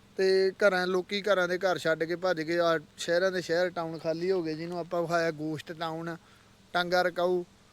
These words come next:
ਤੇ ਫਾਰੈਸਟ। ਕੋਈ ਗੱਡੀ ਮਸਾਂ ਮਿਲਦੀ ਕੋਈ ਪੰਦਰਾਂ ਵੀਹ ਕਿਲੋਮੀਟਰ 'ਤੇ। ਇਸ ਕਰਕੇ ਵੀ ਕਹਿੰਦੇ, ਹੋ ਸਕਦੇ ਇਹਨੂੰ ਕਹਿੰਦੇ ਹੁਣ ਵੀ ਫਾਰਗੋਟਨ ਵਰਲਡ ਹਾਈਵੇ।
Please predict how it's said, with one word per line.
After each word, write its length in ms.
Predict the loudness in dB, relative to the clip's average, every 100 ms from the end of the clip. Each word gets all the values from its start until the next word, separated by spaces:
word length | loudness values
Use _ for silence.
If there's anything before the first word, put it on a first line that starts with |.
| -20 6 6 6
ਤੇ 220 | -2 -2
ਫਾਰੈਸਟ। 560 | 0 2 4 2 0
ਕੋਈ 400 | -8 0 4 4
ਗੱਡੀ 320 | 4 2 2 -4
ਮਸਾਂ 360 | -4 0 0
ਮਿਲਦੀ 320 | 2 0 0
ਕੋਈ 100 | -4
ਪੰਦਰਾਂ 300 | -4 -4 -2
ਵੀਹ 140 | -2 -2
ਕਿਲੋਮੀਟਰ 480 | -2 -4 -4 -8 -8
'ਤੇ। 240 | -6 -8 -10 -20 -20 -20 -4
ਇਸ 220 | 2 2 4
ਕਰਕੇ 320 | 0 2 0
ਵੀ 120 | 0
ਕਹਿੰਦੇ, 340 | -2 0 2
ਹੋ 260 | 2 2 0
ਸਕਦੇ 340 | 0 -2 -2
ਇਹਨੂੰ 140 | -4 -4
ਕਹਿੰਦੇ 300 | -6 -4 -4
ਹੁਣ 180 | -4 -4
ਵੀ 180 | -2
ਫਾਰਗੋਟਨ 680 | -2 -2 -2 0 -2 -2 -6
ਵਰਲਡ 260 | -2 0 0
ਹਾਈਵੇ। 400 | -4 -4 -8